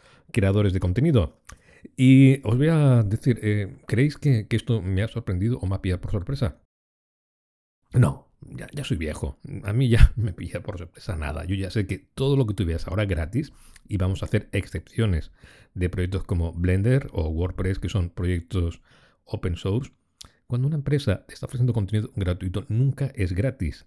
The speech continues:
y nunca va a serlo por siempre. Es decir, que al final se tienen que,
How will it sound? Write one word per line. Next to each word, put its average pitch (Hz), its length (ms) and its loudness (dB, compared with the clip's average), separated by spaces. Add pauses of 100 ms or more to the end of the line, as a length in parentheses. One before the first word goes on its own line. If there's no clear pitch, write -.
y 113 140 0
nunca 120 360 0
va 95 120 -2
a 90 60 -6
serlo - 520 -6
por - 300 -12
siempre. 76 460 -10 (340)
Es 82 140 -14
decir, 92 240 -4
que 87 180 -4 (320)
al 95 200 -4
final 98 320 -2
se 113 100 -6
tienen 117 220 -2
que, - 320 -4